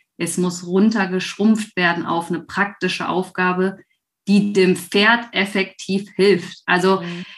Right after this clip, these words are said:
Speaker 1: dieses ganze Theoretische ist natürlich wichtig, dass man das hat im Hintergrund,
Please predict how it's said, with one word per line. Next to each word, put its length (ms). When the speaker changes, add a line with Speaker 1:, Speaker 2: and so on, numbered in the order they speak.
Speaker 1:
dieses 480
ganze 500
Theoretische 1500
ist 160
natürlich 380
wichtig, 460
dass 180
man 160
das 260
hat 160
im 140
Hintergrund, 680